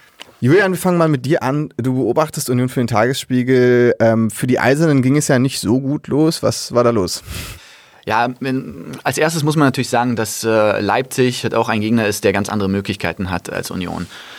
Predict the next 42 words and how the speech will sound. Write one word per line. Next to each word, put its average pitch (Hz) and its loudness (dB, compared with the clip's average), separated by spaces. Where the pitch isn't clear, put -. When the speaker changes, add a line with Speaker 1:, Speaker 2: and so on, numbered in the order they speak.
Speaker 2:
Also 101 2
das 101 -2
ist - -6
ein 104 -2
klarer 98 0
Champions 135 -4
League-Aspirant 117 0
und 110 -2
noch 104 -6
ein 104 -6
Champions 113 -4
League-Teilnehmer 127 0
mit 113 -2
finanziell, 120 2
äh, 107 2
viel 139 -2
größeren 117 0
Möglichkeiten. 107 -2
Und 123 -2
von 117 0
daher 123 2
würde 131 0
ich 135 -4
jetzt 135 -2
diese 117 -6
Niederlage 123 2
nicht 113 -4
überbewerten. 156 -2
Aber 120 0
natürlich, 165 0
ähm, 131 0
hat 131 -2
sich 175 -4
das 147 0
auch 143 0
schon 139 -4
so 131 2
ein 120 2
bisschen 156 -2
auf 139 -2
die 127 -2
Stimmung, 156 -2